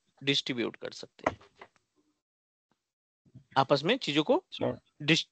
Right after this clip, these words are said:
Speaker 1: distribute कर सकते हो। क्या क्या? calendar distribution हो
Speaker 2: Sorry।
Speaker 1: सकता है, Right?
Speaker 2: नहीं,
Speaker 1: आपस में
Speaker 2: sorry।
Speaker 1: कै-, calendar distribute हो सकता है। कोई meeting
Speaker 2: हम्म, हम्म,
Speaker 1: schedule हो रही, meeting को आप, अ, क्या कर सकते हो, आपस में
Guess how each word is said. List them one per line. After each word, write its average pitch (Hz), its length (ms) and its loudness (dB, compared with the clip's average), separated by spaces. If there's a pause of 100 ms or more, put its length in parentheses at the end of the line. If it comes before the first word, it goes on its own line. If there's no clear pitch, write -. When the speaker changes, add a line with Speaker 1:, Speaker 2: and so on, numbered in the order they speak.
Speaker 1:
distribute 143 540 4
कर 110 140 0
सकते - 320 -8
हो। 110 140 -4
क्या 160 140 8
क्या? 170 240 4 (360)
calendar 123 500 6
distribution 139 580 -4
हो 127 140 4
Speaker 2:
Sorry। 139 160 0
Speaker 1:
सकता 147 120 -2
है, 135 120 -4 (1600)
Right? 143 180 8
Speaker 2:
नहीं, 123 160 -2
Speaker 1:
आपस 147 280 4
में 127 100 0
Speaker 2:
sorry। - 200 -14 (180)
Speaker 1:
कै-, 139 280 6
calendar 131 420 6
distribute 135 440 -2
हो 135 60 -4
सकता 131 380 -6
है। 131 100 -14 (640)
कोई 160 160 10
meeting 139 380 6
Speaker 2:
हम्म, 127 80 0
हम्म, 120 100 -2
Speaker 1:
schedule 147 280 6
हो 147 140 2
रही, 143 240 2
meeting 131 440 0
को 143 260 6
आप, 127 300 6
अ, 131 720 4
क्या 131 160 2
कर 123 120 4
सकते 131 260 -2
हो, 139 260 0 (360)
आपस 127 340 6
में 127 220 6